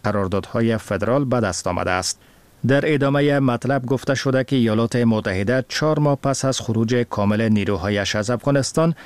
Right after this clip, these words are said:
در حال ارزیابی درس‌هایی است که باید آموخته شود. برخی از مقامات و گروه‌های ناظر می‌گویند در این میان یک موضوع اتکا به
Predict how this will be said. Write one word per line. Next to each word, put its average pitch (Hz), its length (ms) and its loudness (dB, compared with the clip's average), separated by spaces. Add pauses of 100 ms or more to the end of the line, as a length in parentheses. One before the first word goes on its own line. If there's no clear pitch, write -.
(300)
در 151 160 2
حال 139 240 0
ارزیابی 113 800 0
درس‌هایی 117 640 0
است - 220 -2
که 156 160 2
باید 117 400 0
آموخته 127 380 0
شود. 95 320 -4 (540)
برخی 120 340 0
از 117 180 -2
مقامات 113 480 0
و 120 140 0
گروه‌های 104 560 0
ناظر 101 420 0
می‌گویند 151 460 2 (340)
در 135 120 4
این 156 140 2
میان 139 300 4
یک 113 260 2
موضوع 104 540 0
اتکا 123 540 0
به 113 240 0